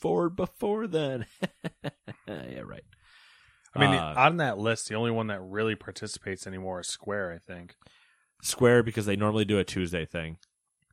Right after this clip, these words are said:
Speaker 1: Uh,
Speaker 2: I don't really
Speaker 1: so
Speaker 2: include E A 'cause, like, the whole
Speaker 1: E A's
Speaker 2: E A
Speaker 1: go-,
Speaker 2: Play
Speaker 1: E A's
Speaker 2: thing
Speaker 1: gonna do
Speaker 2: is
Speaker 1: E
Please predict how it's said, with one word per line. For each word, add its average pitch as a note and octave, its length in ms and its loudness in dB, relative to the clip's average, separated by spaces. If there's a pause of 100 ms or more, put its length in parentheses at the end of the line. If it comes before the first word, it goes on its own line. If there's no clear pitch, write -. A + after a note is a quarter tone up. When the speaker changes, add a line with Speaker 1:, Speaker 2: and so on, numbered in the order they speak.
(640)
Speaker 1:
Uh, F#2 40 -6
Speaker 2:
I F2+ 220 2
don't D#3+ 140 6
really D3+ 180 6
Speaker 1:
so F#2 80 2
Speaker 2:
include A2+ 260 2
E G#2 180 0
A G2 280 2
'cause, F#2+ 200 -14
like, G2+ 180 -4
the G2 80 -10
whole A2+ 180 0
Speaker 1:
E A#2 120 4
A's B2 160 2
Speaker 2:
E - 20 -2
A G#2 40 -2
Speaker 1:
go-, A2 60 0
Speaker 2:
Play G2+ 180 2
Speaker 1:
E B2 160 4
A's A#2+ 120 4
Speaker 2:
thing A#2 120 2
Speaker 1:
gonna A2+ 40 -2
do A2+ 80 2
Speaker 2:
is G2+ 80 0
Speaker 1:
E G#2+ 60 2